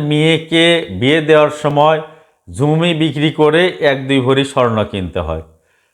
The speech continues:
না হলে গরু বিক্রি করে এক দুই ভরি স্বর্ণ কিনতে হয়, অথবা কারো কাছ থেকে ধার করে অথবা গাছ বিক্রি করে এক দুই ভরি স্বর্ণ কিনতে হয়। আর সেখানে শেখ হাসিনার আটশো বত্রিশ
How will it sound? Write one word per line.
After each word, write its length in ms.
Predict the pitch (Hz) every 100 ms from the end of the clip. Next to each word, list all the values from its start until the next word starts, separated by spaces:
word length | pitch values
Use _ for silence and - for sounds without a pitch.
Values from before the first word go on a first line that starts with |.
| -
না 120 | 139
হলে 200 | 160 160 135 147
গরু 220 | 165 185
বিক্রি 320 | 165 170 165 160
করে 220 | 165 170 180 156
এক 160 | 143 139
দুই 120 | 143
ভরি 260 | 131 135 135
স্বর্ণ 320 | 135 135 117 110
কিনতে 340 | 120 104 98
হয়, 260 | 90 87 85 - _ _ _ -
অথবা 480 | 151 151 196 190 180 160 - - _ _ -
কারো 200 | 151 165
কাছ 180 | 135 -
থেকে 160 | 175 165 110
ধার 280 | 87 131 147
করে 340 | 151 160 165 165 156 - _ -
অথবা 320 | 143 175 160 147
গাছ 300 | 131 156 156
বিক্রি 340 | 160 170 156 156
করে 320 | 165 160 160 156 - - _ -
এক 180 | 147 139
দুই 120 | 143 139
ভরি 240 | 147 139
স্বর্ণ 340 | - 139 127 120
কিনতে 360 | 117 110 92 98
হয়। 260 | 85 82 - _ _ _ -
আর 120 | 127 139 -
সেখানে 400 | 160 185 190 185 -
শেখ 220 | - 151 151
হাসিনার 560 | 165 170 170 175 123 110 - - _ _ _ _ 110 143
আটশো 380 | 170 - - 226 175
বত্রিশ 500 | 151 175 - 220 240